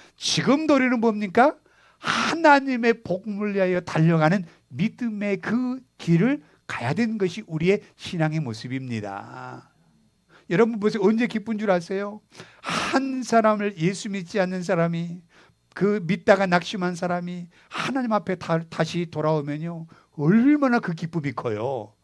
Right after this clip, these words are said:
얼마나 그 기쁨이 커요. 그 기쁨을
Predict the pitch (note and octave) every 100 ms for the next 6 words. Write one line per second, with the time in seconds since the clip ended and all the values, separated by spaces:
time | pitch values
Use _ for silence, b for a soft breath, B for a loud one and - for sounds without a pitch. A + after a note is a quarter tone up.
0 | _ _ _ - F#3+ B3+ B3+ B3 F#3+ E3
1 | - E3 F3 E3+ - B2 D3 - B B
2 | B - B3 G#3 G3+ G#3+ B3+ A#3+